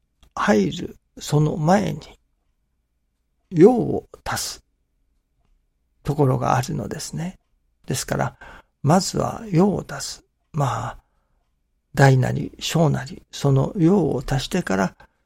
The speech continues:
さあお風呂に入ろうというのですけれども、その、服を脱いで、大を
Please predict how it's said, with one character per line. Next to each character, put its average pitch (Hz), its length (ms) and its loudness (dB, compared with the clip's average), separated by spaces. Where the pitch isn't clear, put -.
さ 160 380 0
あ 151 40 -6
お 143 60 -2
風 156 180 -4
呂 147 100 4
に 143 100 -2
入 147 280 -4
ろ - 300 -6
う - 140 -20
と 143 160 6
い 139 80 4
う 135 100 -2
の 135 120 -4
で 127 120 -6
す - 140 -10
け - 120 -10
れ - 80 -10
ど - 180 -10
も、 - 200 -12
そ - 180 2
の、 151 1040 -2
服 - 280 2
を 135 240 2
脱 151 140 2
い 139 100 2
で、 143 320 -6
大 139 400 2
を - 760 -4